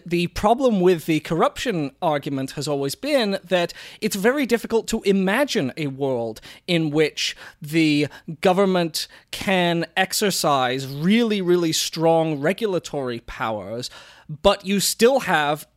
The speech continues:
uh, this, the same s-, the same social power in the hands of owners, right? Uh, uh, like, how are you going to keep them from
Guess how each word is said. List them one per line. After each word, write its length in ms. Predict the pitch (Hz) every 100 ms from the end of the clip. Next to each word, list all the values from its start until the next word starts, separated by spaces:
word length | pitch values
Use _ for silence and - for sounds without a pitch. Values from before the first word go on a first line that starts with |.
| 180
uh, 260 | 165 165
this, 340 | 165 180 180 -
the 160 | - 175
same 440 | - 233 262 240
s-, 240 | - - -
the 100 | 180
same 480 | - 226 285 285 233
social 420 | - 160 147 151
power 560 | - - 135 120 120 139 - -
in 220 | 190 196
the 120 | 185 175
hands 580 | - 180 170 170 160 -
of 360 | 180 165 160 -
owners, 320 | 233 240 156 147
right? 160 | 208 -
Uh, 60 | - -
uh, 60 | 226
like, 160 | 226 - - -
how 320 | - 240 277
are 80 | 262
you 160 | 233
going 220 | 208 220 208
to 80 |
keep 320 | - 262 277 -
them 320 | 160 123 123
from 500 | - 151 135 127